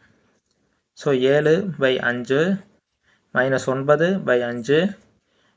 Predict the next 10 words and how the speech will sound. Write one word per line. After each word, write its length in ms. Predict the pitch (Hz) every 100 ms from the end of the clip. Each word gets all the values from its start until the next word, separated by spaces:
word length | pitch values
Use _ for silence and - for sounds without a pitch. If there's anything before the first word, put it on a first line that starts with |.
| _
மைனஸ் 340 | 135 139 147 143
ஒண்ணு 260 | 131 139 147
by 220 | 131 123
அஞ்சு, 600 | - 123 117 139 170 196 - _ _ _ _ _ _ _ _
இரண்டு 420 | - 131 143 139 127
by 360 | 135 175 226 - -
அஞ்சு 440 | 139 120 127 120 123 - -
அப்படின்னு 240 | 127 131
நமக்கு 300 | 139 127 113
கிடைச்சிருக்கு. 500 | 117 113 110 120 117